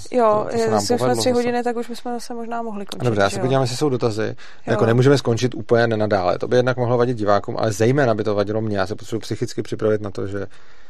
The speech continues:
Speaker 2: že budeme končit.
Speaker 1: Hmm.
Speaker 2: Takže, eh,
Speaker 1: No,
Speaker 2: Jo,
Speaker 1: ještě bychom
Speaker 2: jo.
Speaker 1: mohli dát vlastně na závěr takový jako výhled do budoucna.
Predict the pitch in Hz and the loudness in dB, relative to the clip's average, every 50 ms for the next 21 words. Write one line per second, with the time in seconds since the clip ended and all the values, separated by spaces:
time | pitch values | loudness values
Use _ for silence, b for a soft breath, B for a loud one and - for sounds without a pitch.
0 | b b b - - - 110 104 113 110 110 123 120 - 107 110 113 107 - - | b b b -10 -8 -6 -4 -2 -2 0 0 0 0 0 -2 -2 -2 -2 -4 -6
1 | 101 98 98 110 131 131 - - 226 208 202 196 190 196 220 - b b b b | -6 -4 -4 -4 -6 -6 -8 -10 -8 -8 -8 -8 -8 -10 -10 -12 b b b b
2 | b b b b b - - - - 123 117 117 110 110 113 104 101 104 110 104 | b b b b b -12 -10 -6 0 2 2 2 2 0 -4 -6 -4 -2 -2 -2
3 | 101 101 98 98 101 107 - - - - - - - - 107 107 104 104 104 104 | -2 -2 -2 -4 -4 -6 -8 -8 -10 -10 -12 -10 -8 -6 -4 -4 -2 -2 -4 -4
4 | 104 104 104 104 107 107 101 - - - - - - - - - - - 240 254 | -4 -6 -6 -8 -8 -10 -10 -12 -12 -12 -12 -12 -12 -12 -12 -12 -8 -2 4 6
5 | 247 214 B B B 190 151 147 - - - - 311 320 - - 349 311 233 208 | 6 4 B B B 8 10 10 10 8 4 0 0 0 0 0 2 0 2 2
6 | 240 254 254 254 247 247 233 202 196 202 - - - 226 214 180 170 160 170 170 | 2 4 4 4 4 4 2 -2 -4 -4 -4 -6 -6 -4 -4 -4 -2 -2 0 0
7 | 175 175 180 180 185 190 190 196 190 - 220 226 214 202 - 214 196 185 180 185 | 0 0 -2 -2 -4 -4 -6 -8 -8 -6 -6 -6 -6 -4 -6 -8 -6 -6 -6 -6
8 | 190 190 185 175 170 160 156 170 180 180 165 156 - - - - | -6 -6 -6 -6 -6 -6 -4 -4 -4 -4 -6 -8 -10 -12 -12 -12